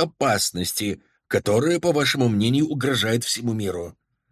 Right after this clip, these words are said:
«Не знаю я никакой опасности, которая теперь угрожает миру», — проворчал Челленджер. Журналист посмотрел на него с кротким изумлением. «Я говорю, профессор, о том, что мир может попасть в зону ядовитого эфира».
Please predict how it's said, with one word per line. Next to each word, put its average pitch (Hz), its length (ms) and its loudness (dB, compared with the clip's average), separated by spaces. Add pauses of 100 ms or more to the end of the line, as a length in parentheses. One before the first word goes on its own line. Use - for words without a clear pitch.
(580)
«Не 120 220 2
знаю 120 440 0
я 98 160 0
никакой 107 440 0
опасности, 123 600 -2
которая 123 480 2
теперь 120 440 -2
угрожает 110 600 -2
миру», — 92 440 -2 (460)
проворчал 87 600 -4
Челленджер. 90 680 -12 (960)
Журналист 104 720 -2
посмотрел 101 580 -2
на 104 100 -2
него 107 220 0
с 104 80 0
кротким 98 480 -6
изумлением. 85 840 -6 (760)
«Я 101 180 0
говорю, 143 440 6
профессор, 135 680 2
о 135 120 2
том, 143 340 4
что 147 220 2
мир 147 260 4
может 131 320 2
попасть 139 460 2
в 127 120 0
зону 135 300 4
ядовитого 135 580 2
эфира». 104 680 -2